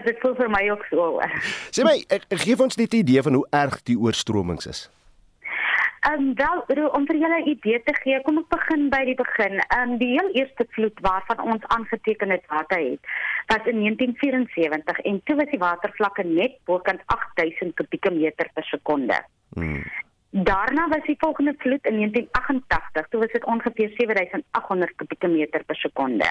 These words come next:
Speaker 1: En die volgende ene was in twintig elf, wat ons gesien het, ehm,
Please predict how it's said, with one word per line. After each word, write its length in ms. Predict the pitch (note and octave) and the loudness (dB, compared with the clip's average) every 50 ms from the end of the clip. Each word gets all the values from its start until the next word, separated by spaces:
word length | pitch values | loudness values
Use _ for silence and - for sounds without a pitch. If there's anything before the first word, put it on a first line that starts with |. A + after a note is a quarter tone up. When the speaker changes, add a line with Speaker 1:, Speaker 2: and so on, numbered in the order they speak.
| - - _ _ _ _ _ _ - - - - - - - - - - - _ | -2 -4 _ _ _ _ _ _ -12 -10 -8 -8 -8 -10 -12 -12 -16 -18 -8 _
Speaker 1:
En 160 | - A#3 A#3 | 0 0 2
die 100 | A3 A3+ - | 0 0 2
volgende 400 | D#4 D#4+ D#4+ D4+ E4+ D#4+ D4+ - | 0 0 2 2 0 0 2 2
ene 200 | A3+ A3+ A3+ G#3+ | 0 0 2 2
was 140 | G3 F#3+ G3+ | 2 2 2
in 120 | G3+ F#3 | 0 0
twintig 360 | - G3 F#3+ F3+ - F3+ - - | 2 2 2 2 0 0 -2 0
elf, 460 | - - F#3 F3 F#3 B3+ E4 D#4+ - - | 0 2 2 4 4 2 0 -2 -4 -4
wat 180 | - G3 F#3 - | -2 -2 0 0
ons 260 | G#3 G3 G3 G3+ G#3 - | 0 0 0 0 0 0
gesien 400 | - G#3+ G#3+ - - A3+ G#3 G#3 | -2 -2 0 0 0 2 2 2
het, 320 | G3 G3+ A#3 C#4 - - - | 2 2 2 0 0 -2 0
ehm, 460 | - - E3+ E3+ E3+ F3+ F3+ F3 | 0 2 2 2 0 0 -2 -4